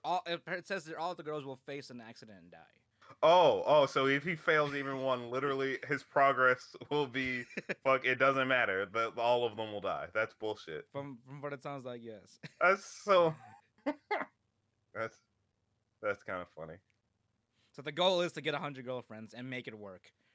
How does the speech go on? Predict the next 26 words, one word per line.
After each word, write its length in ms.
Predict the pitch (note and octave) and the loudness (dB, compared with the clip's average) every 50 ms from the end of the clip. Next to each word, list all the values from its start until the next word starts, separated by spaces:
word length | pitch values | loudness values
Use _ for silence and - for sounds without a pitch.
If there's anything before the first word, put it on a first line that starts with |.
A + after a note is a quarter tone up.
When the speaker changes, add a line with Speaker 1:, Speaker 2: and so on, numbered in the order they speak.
| _ - | _ -2
Speaker 2:
But 100 | E3+ F3+ | 0 2
what 160 | F#3+ G3+ G3+ | 4 6 6
about 220 | G3+ G3+ G#3+ G3 F3+ | 6 6 6 6 8
after? 420 | F3 F3 F#3 G#3+ - - D#3 B2+ | 6 6 4 2 2 0 -2 2
What 120 | B2+ C#3 D#3+ | 2 2 2
happens? 400 | E3+ E3+ F3+ E3+ C#3+ B2 A2+ A2 | 4 2 2 2 0 -4 -12 -10
He's 160 | B2 B2+ C3 | -10 -12 -12
just 140 | C3+ C3 - | -12 -10 -2
gotta 360 | - C3+ B2+ B2+ B2+ B2+ B2 A#2 | 2 2 4 4 4 2 0 -2
be 100 | B2 B2+ | -2 -2
like, 200 | B2+ A#2+ A#2+ A#2 | 0 0 0 0
Speaker 1:
Make 80 | G#2 G#2+ | 0 2
Speaker 2:
"Well" 220 | A2+ A#2+ C3 F#3 - | 4 4 4 4 4
Speaker 1:
it 120 | - G#3 | 2 0
work. 320 | G3+ B3 C4+ - - - - - - | 2 2 2 0 0 -2 -4 -6 0
<laughs> 80 | - | 4
You 120 | B3 C#4+ A3 G#3 | 4 4 6 6
gotta 160 | G#3+ A#3 G#3+ | 4 4 2
ma-, 680 | G3 E3 F3 - - - _ - - - - _ - E3 - | -2 -6 -12 -12 -12 -14 _ -20 -20 -20 -20 _ -8 -8 -8
<laughs> 800 | - - - - - - - - - E3 _ _ - D#3 _ _ | -8 -10 -14 -16 -18 -20 -20 -20 -20 -20 _ _ -20 -20 _ _
you 100 | - C#3+ | -14 -10
gotta 140 | D3+ D#3 D#3+ | -8 -8 -6
make 180 | D#3+ F3 F3 E3 | -6 -6 -6 -6
it 80 | D#3+ | -6
work 180 | D#3+ F#3 F3+ - | -8 -8 -8 -8
somehow. 400 | - F#3+ D#3 C#3 C3 C3+ C3+ | -10 -12 -10 -8 -8 -8 -8